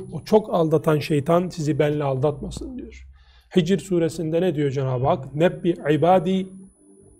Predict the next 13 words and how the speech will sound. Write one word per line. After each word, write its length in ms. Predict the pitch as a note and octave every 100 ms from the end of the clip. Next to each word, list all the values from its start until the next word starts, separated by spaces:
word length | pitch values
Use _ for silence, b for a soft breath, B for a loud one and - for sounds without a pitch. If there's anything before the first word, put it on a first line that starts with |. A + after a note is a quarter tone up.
| - B B -
enni 340 | G3 F#3+ E3
enel 260 | - E3 D3+
gafurur 540 | C#3 C#3+ F3 D3+ C3+
rahim." 600 | C#3 C3 F#3 F#3+ F#3+ - b b b b b b -
"Evet," 340 | G#3 F3 -
diyor, 180 | D#3 C3
"kullarıma 480 | - E3 E3+ E3 C#3
haber 360 | C#3 D#3 D3+
ver. 120 | C3 B2+ B2+
Ben 260 | E3 F3 E3 -
gafur 420 | C#3 C3 G3 D#3
ve 120 | C#3+
rahimim. 600 | C3+ C#3 E3 B2+ A2 -